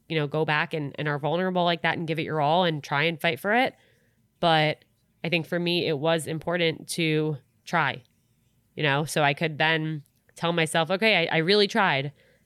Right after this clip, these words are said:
and they still didn't wanna be with me." And that really sucks, and I'm really hurt, but at least I tried. So if you're somebody like me where you know that you're not going to be able to start to heal and, and move forward and process this until you try,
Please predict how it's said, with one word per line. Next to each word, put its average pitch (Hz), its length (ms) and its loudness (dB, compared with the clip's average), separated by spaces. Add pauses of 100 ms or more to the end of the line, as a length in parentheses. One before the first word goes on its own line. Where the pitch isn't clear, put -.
and 165 220 2
they 165 60 6
still 185 280 2
didn't 170 200 -2
wanna 165 160 2
be 156 100 2
with 143 160 -2
me." 135 320 -4 (380)
And 175 140 -4
that 160 160 0
really 170 220 2
sucks, 160 340 -2
and - 80 -6
I'm 160 100 -4
really 160 200 -2
hurt, 147 380 -6
but 165 80 0
at 156 80 2
least 165 200 -4
I 170 60 0
tried. - 360 -6 (720)
So 170 240 4
if 156 140 2
you're 175 160 2
somebody 190 300 2
like 165 220 2
me 160 220 2
where 160 200 2
you 151 220 0
know 156 280 2
that 147 340 0 (440)
you're 160 600 0
not 160 300 -2
going 165 240 2
to 143 80 -8
be 151 120 0
able 170 180 2
to 156 340 -4
start 151 360 -4
to 170 180 -4
heal 160 320 -2
and, 156 160 -2
and 156 160 -4
move 147 140 -2
forward 185 560 0 (760)
and 151 140 -2
process 143 360 -2
this 233 340 2
until 170 440 -2
you 156 200 -4
try, 165 480 0